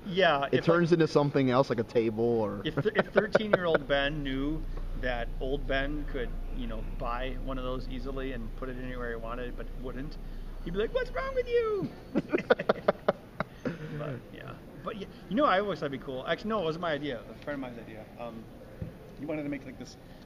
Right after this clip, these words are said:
Speaker 1: flat arcade machine. So, um, they would have a flat screen T V, but instead of being a full depth, because you don't need that full depth, 'cause there's no, you know, C R T,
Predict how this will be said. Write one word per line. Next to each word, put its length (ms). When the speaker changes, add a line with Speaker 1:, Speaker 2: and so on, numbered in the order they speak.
Speaker 1:
flat 300
arcade 340
machine. 380
So, 460
um, 200
they 60
would 100
have 100
a 60
flat 260
screen 220
T 180
V, 280
but 80
instead 200
of 60
being 140
a 40
full 280
depth, 340
because 220
you 80
don't 140
need 180
that 160
full 120
depth, 320
'cause 200
there's 180
no, 160
you 60
know, 80
C 100
R 60
T, 240